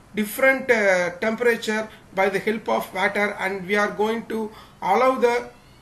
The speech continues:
quenching process for certain interval of time, and each interval of time and each specimen will be observed for the appearance of their microstructure. So based on the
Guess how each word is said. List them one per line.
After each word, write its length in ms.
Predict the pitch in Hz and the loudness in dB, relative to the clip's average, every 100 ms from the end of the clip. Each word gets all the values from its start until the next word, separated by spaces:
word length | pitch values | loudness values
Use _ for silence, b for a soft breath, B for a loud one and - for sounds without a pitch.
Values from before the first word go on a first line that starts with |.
| - - - - - | -20 -20 -20 -20 -14
quenching 360 | - 247 254 269 | -8 -6 -4 -4
process 540 | 226 214 190 214 208 | -2 -2 -2 -4 -6
for 240 | - - 202 | -8 -4 -4
certain 400 | - 196 240 226 | -2 -2 0 2
interval 360 | 208 202 196 | 0 -2 -2
of 200 | 196 190 | -2 -2
time, 280 | - 202 202 202 B B | -2 -2 -2 -8 B B
and 220 | 190 190 | -4 -2
each 300 | 190 277 269 | 0 -2 -2
interval 340 | 226 214 226 208 | -4 -4 0 2
of 180 | 202 | 0
time 300 | - 202 208 - B - | 0 -2 -2 -6 B -8
and 180 | 185 180 | -8 -4
each 260 | 247 269 | -4 -4
specimen 500 | - 202 - 226 220 | -4 -4 -2 -2 -2
will 160 | 202 190 | -2 -6
be 280 | 190 214 226 B B | -4 -4 -6 B B
observed 600 | 170 180 165 240 240 220 | -4 -4 -2 2 2 0
for 280 | - 208 196 | 0 0 0
the 300 | 185 202 - | 0 -2 -4
appearance 540 | - 247 254 220 202 | -10 -6 -2 -2 -2
of 240 | 196 196 - - B B | -2 -2 -4 -18 B B
their 220 | 190 196 | -2 -2
microstructure. 720 | 170 185 202 196 - 170 - | -2 -4 -4 -4 -6 -10 -12
So 260 | - 220 220 | -6 -4 -4
based 460 | 170 196 269 294 | -4 2 2 2
on 200 | 254 240 | 0 0
the 260 | 220 233 247 | 0 -2 -2